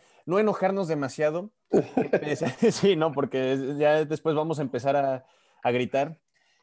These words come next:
Speaker 1: Este, hablaremos un poco sobre cuál es el problema y después queremos pasar rápidamente a cuál es la situación actual en, en, en, en México, en los, las experiencias, y después pasar a qué soluciones tenemos. Seguido de eso, tenemos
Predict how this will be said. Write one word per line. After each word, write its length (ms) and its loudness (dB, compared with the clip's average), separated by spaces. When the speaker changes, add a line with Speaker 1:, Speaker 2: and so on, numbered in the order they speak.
Speaker 1:
Este, 260 0
hablaremos 420 2
un 80 0
poco 220 0
sobre 200 -4
cuál 180 0
es 120 -2
el 80 -4
problema 480 -4
y 100 -4
después 360 -6
queremos 360 -6
pasar 340 -6
rápidamente 640 -4
a 40 -4
cuál 200 -6
es 60 -6
la 100 -6
situación 460 -6
actual 360 -4
en, 200 -8
en, 160 -10
en, 300 -12
en 140 -8
México, 460 -6
en 80 -4
los, 200 -6
las 120 -12
experiencias, 760 -8
y 80 -4
después 680 -2
pasar 400 -2
a 100 -10
qué 140 -4
soluciones 720 -6
tenemos. 500 -6
Seguido 260 2
de 120 2
eso, 200 -4
tenemos 560 -8